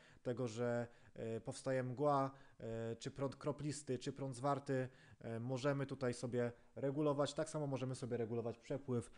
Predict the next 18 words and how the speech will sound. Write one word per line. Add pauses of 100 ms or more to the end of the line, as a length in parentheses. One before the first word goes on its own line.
(220)
od,
dajmy
na
to, (220)
nawet
siedemnastu
litrów
przy
prądownicach
Rosenbauer
do
pięciuset, (440)
e,
przy
róż-,
różnego
rodzaju
innych.